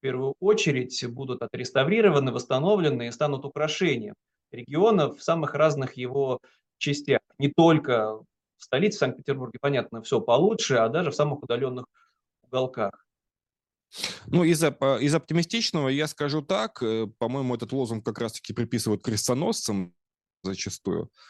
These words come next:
Speaker 2: «Делай, что должен, и будь, что будет». То есть нужно просто оставаться человеком даже в самые тяжелые времена. Э, и, э, как бы не было темно снаружи, свет изнутри может озарять каждого из нас. Я думаю, что это реально.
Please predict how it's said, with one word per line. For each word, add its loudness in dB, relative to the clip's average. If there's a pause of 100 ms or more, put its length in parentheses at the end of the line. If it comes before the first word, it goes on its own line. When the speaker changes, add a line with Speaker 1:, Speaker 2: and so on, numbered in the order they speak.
(480)
Speaker 2:
«Делай, 4
что -2
должен, 2
и 0
будь, 0
что -2
будет». -2 (260)
То 0
есть -2
нужно -2
просто -6
оставаться -2
человеком -2
даже -2
в -8
самые -2
тяжелые -2
времена. -4 (560)
Э, 0
и, -4
э, -4 (420)
как -4
бы -4
не -4
было -4 (140)
темно -2
снаружи, -4 (380)
свет 0
изнутри -2
может -2
озарять -4
каждого -2
из -4
нас. -4
Я -4
думаю, -2
что -4
это -4
реально. -2